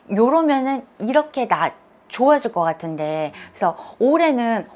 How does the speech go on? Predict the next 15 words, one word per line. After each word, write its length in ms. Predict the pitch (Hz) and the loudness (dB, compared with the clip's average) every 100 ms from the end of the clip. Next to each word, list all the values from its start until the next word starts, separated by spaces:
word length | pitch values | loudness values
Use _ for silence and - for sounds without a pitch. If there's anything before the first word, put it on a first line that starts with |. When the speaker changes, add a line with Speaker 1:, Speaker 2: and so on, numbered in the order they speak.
| - | -20
Speaker 2:
혼나는, 760 | - 494 494 508 480 415 320 269 | -6 -2 0 2 2 0 -2 -4
주변 400 | - 240 339 302 | -6 0 0 0
이렇게 240 | 285 269 | -2 -6
놓고 240 | 226 262 | -6 -2
보면 440 | 240 254 349 185 - - - - | 0 2 2 0 -4 -18 -20 -4
혼나는 400 | 480 508 480 381 | 0 2 4 2
시기인 440 | - 403 403 370 | 0 -2 0 0
것 140 | 311 277 | 0 -2
같은데 680 | 185 - 170 180 196 147 - _ _ - - - | -4 -8 -2 4 4 2 -6 _ _ -20 -6 -2
혼나는 420 | 494 508 480 381 | 2 4 4 2
시기는 520 | - 208 214 196 190 | -2 -4 -2 0 -2
절대 420 | - - 233 233 | -6 -4 -2 2
아니라는 560 | 247 151 156 156 151 147 | 2 0 -6 -8 -8 -14
거예요. 160 | 156 - | -16 -18
Speaker 1:
음. 260 | - - | -20 -20